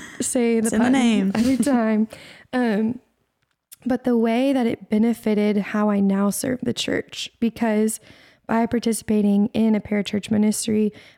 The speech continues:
Speaker 1: I was given more tools on how to go about sharing the gospel, how to share my testimony well. Um, through Breakaway, I worked in the office a couple hours a week. So I got some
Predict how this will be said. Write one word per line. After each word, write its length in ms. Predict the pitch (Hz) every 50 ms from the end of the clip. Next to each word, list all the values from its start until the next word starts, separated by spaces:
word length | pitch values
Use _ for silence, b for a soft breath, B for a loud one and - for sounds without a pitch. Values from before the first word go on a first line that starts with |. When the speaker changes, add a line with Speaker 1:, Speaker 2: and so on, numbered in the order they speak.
| B
Speaker 1:
I 60 | 233 226
was 140 | 247 220 208
given 340 | - 233 208 220 208 208 202
more 220 | 202 202 208 208
tools 520 | 196 - - 220 214 214 208 196 190 - - -
on 420 | 214 214 214 208 202 202 202 202 b b b b b b b b b
how 200 | - - 214 208
to 80 | 220
go 160 | 190 - 214 214
about 300 | 190 196 196 202 - -
sharing 280 | - 208 202 196 196
the 80 | 202 202
gospel, 640 | 190 208 190 185 - - _ 208 202 196 196 190 B B B B B B
how 180 | - 208 202
to 100 | 202 214
share 240 | 196 - - 208 196
my 160 | 190 196 190
testimony 680 | 185 - - 185 - - - 202 202 202 196 196 196 196
well. 420 | 196 196 196 202 208 202 202 202 b b b b b b b b
Um, 420 | - 214 208 202 196 190 196 214 202 - _ _ _ _
through 300 | 240 240 226 208 208 202 - -
Breakaway, 560 | 208 233 233 - 233 220 220 208 202 196 - -
I 420 | - 202 202 202 202 196 196 196 - -
worked 220 | - 220 214 - -
in 60 | 226
the 80 | 208 -
office 380 | - 208 214 - 214 190 - -
a 60 | 226
couple 220 | - 196 - 208
hours 240 | 220 202 202 208 190
a 80 | 202 202
week. 200 | 202 202 - -
So 120 | - 208
I 60 | 208
got 240 | 202 220 226 240 -
some 300 | - 247 226 220 208